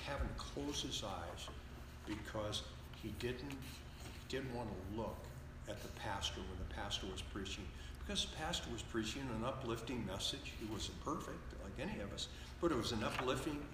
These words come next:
uplifting message. And John was being drugged down by this other thing. And it was because he had become messianic. He had tried to replace in that person's life God and God's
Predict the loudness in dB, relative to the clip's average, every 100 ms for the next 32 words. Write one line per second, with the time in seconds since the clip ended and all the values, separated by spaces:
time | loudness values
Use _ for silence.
0 | -6 -4 -2 0 2 0 2 0 2 2
1 | 2 2 0 -4 -6 -8 -8 -10 -10 -4
2 | -2 0 2 2 2 2 0 0 -2 -2
3 | 0 2 2 0 -2 0 4 6 4 4
4 | 2 2 0 0 -4 -6 -8 -8 -8 -4
5 | -2 0 0 0 2 2 2 -2 -2 -2
6 | -2 -6 -8 -8 -8 -8 -8 -8 -8 -8
7 | -8 -4 0 0 0 -2 -2 -2 0 2
8 | 2 0 0 -2 -4 -4 -4 -4 -2 0
9 | 0 -2 -6 -6 -6 -6 -2 0 0 -2
10 | -6 -8 -6 -4 2 2 2 0 -2 -4
11 | -6 -2 0 2 0 0 -2 -2 -4 -4
12 | -2 -2 -2 -4 -4 -4 -6 -8 -6 -2
13 | 6 8 8 4 0 -4 -2 0 2 2